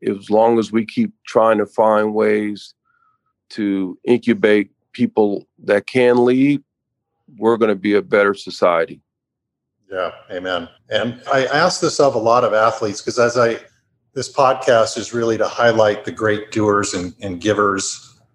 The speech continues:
Speaker 2: that we've come across. And I, you know, I, I wanna dive into why people do that. And I found for me, and I don't know if you ever thought of this, but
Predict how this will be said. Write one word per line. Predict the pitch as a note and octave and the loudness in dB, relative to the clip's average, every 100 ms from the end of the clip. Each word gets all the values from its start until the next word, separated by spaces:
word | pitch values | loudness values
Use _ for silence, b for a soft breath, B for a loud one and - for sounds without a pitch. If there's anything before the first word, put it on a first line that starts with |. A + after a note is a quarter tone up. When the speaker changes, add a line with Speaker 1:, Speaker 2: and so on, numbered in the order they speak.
| _ _ - | _ _ -4
Speaker 2:
that | G#2+ G#2 | -2 0
we've | G#2 - | -4 -4
come | B2 G#2 | -2 -2
across. | - B2 G#2 G#2 F#2+ - - - _ | -2 0 2 2 0 -6 -14 -20 _
And | A#2 A2 | -8 -6
I, | G#2 G2 - _ | -6 -8 -12 _
you | - | -4
know, | A2+ | -2
I, | A2 A2 | 0 0
I | |
wanna | A2+ A#2+ G#2+ | 0 2 2
dive | F#2 G#2+ A2 | 2 2 2
into | A2 G#2 | 0 -2
why | G2 G#2+ A#2 | 2 2 0
people | - G#2+ G2+ | -4 -6 -6
do | E2+ B2+ C#3 | -4 -2 0
that. | F2+ F#2 G2 - _ _ | 2 0 -2 -6 _ _
And | A#2 A2+ | -2 0
I | G#2+ G#2+ | 0 -2
found | - C#3 D3+ E3+ C#3 - _ _ | -4 0 2 0 -2 -10 _ _
for | - G#2+ | -6 -2
me, | C#3 C3+ G2 G#2+ | 2 2 0 -4
and | A#2 A2 | -2 0
I | |
don't | A#2+ | 2
know | A2+ | 2
if | A2 | 0
you | G#2+ | -2
ever | G2+ | -2
thought | E2+ A#2+ A#2+ | 0 2 2
of | F#2+ | 0
this, | F#2 - | -4 -6
but | - G#2 - | -6 -6 -6